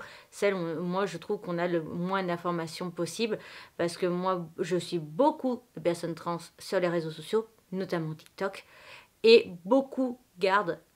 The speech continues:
leur truc entre les jambes, donc finalement je tr-, moi j'ai trouvé qu'une seule personne qui en parlait de ça. Et dans l'autre sens,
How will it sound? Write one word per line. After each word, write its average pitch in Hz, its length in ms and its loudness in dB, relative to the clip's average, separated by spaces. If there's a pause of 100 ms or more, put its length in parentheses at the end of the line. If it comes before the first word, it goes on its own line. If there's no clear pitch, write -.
(300)
leur 165 200 0
truc 185 260 -4
entre 180 240 -6
les 170 100 -2
jambes, 208 280 0 (420)
donc 226 280 6
finalement 208 600 2 (1040)
je 175 180 -4
tr-, 175 380 -8
moi 185 260 2
j'ai 180 180 0
trouvé 202 280 -2
qu'une 202 160 -2
seule 185 200 -2
personne 208 400 -2
qui 185 140 -8
en 170 100 -2
parlait 180 320 0
de 175 120 -4
ça. 175 260 -6 (800)
Et 185 220 2
dans 180 180 -4
l'autre 175 200 0
sens, - 540 0